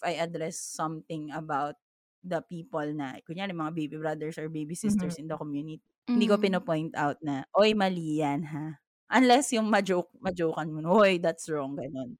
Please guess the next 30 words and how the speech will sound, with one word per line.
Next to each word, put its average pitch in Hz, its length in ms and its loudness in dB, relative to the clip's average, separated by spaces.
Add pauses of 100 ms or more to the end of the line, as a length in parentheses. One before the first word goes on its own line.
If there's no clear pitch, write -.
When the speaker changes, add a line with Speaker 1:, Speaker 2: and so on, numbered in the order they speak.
Speaker 1:
Pero 208 340 4 (420)
you 233 120 2
give 208 240 6
suggestions 175 880 -4
instead 156 520 -6
of - 240 -8
pointing 147 420 -6
out 147 240 -8
what's - 400 -20
wrong. 170 360 -20 (100)
So, 160 300 -8
yun. 208 340 -6
Speaker 3:
Mm. 214 100 -16 (220)
Uy, 254 160 -4
that's 247 260 -4
a 240 80 -2
nice 208 460 -4
way 190 200 -8
of - 360 -12
putting 175 420 -14 (180)
it. 170 60 -20 (240)
Speaker 2:
Mm. 185 520 -4 (460)
Speaker 3:
Pero 254 260 -4
ako, 226 240 -4
hindi 226 320 0
ako 190 560 -6
na-, 220 320 -2
non-confrontational. 220 1200 0
<laughs> - 1700 -2
Parang 359 340 8